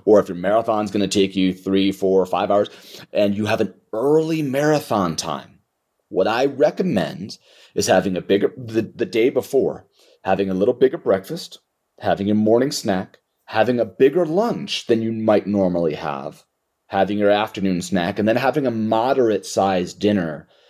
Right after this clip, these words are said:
that you wouldn't normally have. Most, for most people, they'll have a bigger dinner than they do a lunch. But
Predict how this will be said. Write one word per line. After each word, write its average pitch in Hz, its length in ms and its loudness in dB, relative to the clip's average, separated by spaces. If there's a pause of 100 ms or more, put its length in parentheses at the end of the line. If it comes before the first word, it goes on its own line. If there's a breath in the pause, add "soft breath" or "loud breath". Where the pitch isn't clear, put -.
(180 soft breath)
that 104 260 2
you 107 220 -2
wouldn't 127 540 2
normally 82 380 0
have. 76 220 -8
Most, 156 520 0
for 240 100 2
most 262 320 0
people, 85 480 -6 (680 soft breath)
they'll 120 140 4
have 113 220 0
a 107 40 4
bigger 113 280 0
dinner 104 280 0
than 95 140 2
they 92 80 0
do 85 180 0
a - 20 4
lunch. - 440 -8 (720)
But 101 340 0